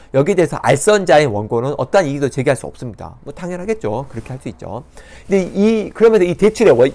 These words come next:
이제 위탁 업무에 있어서 담보의 검수 및 처분, 담보 평가가 이제 포함됩니다. 무슨 말이냐면, 어, 생선의 상태라든지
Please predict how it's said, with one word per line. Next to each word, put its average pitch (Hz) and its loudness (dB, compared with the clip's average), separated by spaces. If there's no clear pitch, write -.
이제 135 2
위탁 165 2
업무에 135 2
있어서 120 0
담보의 185 4
검수 165 -2
및 151 -4
처분, 202 0
담보 165 2
평가가 202 0
이제 117 -6
포함됩니다. 113 -8
무슨 131 -4
말이냐면, 147 2
어, 123 2
생선의 226 2
상태라든지 165 0